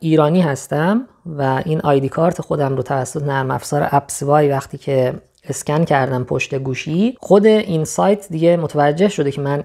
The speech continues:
ایرانی هستم و ملیت ایرانی دارم، نیازی نیست که در اینجا من چیزی وارد بکنم، بنابراین این رو همون ناین میذارم که باقی بمونه. در اینجا این سوال رو سه بار هم پرسیده،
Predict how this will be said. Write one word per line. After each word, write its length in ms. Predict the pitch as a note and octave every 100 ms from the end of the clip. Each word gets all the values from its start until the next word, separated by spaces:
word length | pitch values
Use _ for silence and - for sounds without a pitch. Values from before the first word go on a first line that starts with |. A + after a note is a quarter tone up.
| -
ایرانی 500 | D#3+ D3+ D#3 D3+ F#3+
هستم 420 | D#3+ - C3+ C3
و 40 |
ملیت 440 | C3 C3 C3+ C3+ -
ایرانی 460 | - C#3+ C#3 C#3+
دارم، 320 | D3 D#3+ A#3+ C#4+
نیازی 440 | E3 E3 G#3 A3+ A3+
نیست 220 | A#3 -
که 80 | D3
در 160 | C#3
اینجا 320 | C#3 C#3+ D3
من 200 | D3+ C#3+
چیزی 480 | C#3 E3+ E3+ F#3 F#3
وارد 440 | F3 C#3+ C#3 D#3+ D#3
بکنم، 440 | C3 C3 B2+ C3
بنابراین 540 | C3 C3+ C3+ D#3+ F3+ - -
این 180 | D#3+
رو 160 | F3+ E3+
همون 380 | - E3 F3 E3
ناین 320 | D#3 F3 F3+
میذارم 420 | F3 E3 D#3+ D#3+ D#3
که 280 | D#3 D#3 E3
باقی 340 | C#3 C3 C#3 D3
بمونه. 460 | C3 A#2+ A#2+ B2+ _ _ _ _
در 120 | E3 F3
اینجا 420 | F3+ G#3 A#3 A#3
این 160 | G#3 G#3
سوال 500 | - - F#3 G3 G3
رو 260 | F#3 F3+ - -
سه 340 | - - A3
بار 300 | B3 A#3+ A#3
هم 300 | G#3+ G#3+ G#3+
پرسیده، 840 | G#3 G3 F#3+ G3+ F#3+ F#3+ F#3+ G3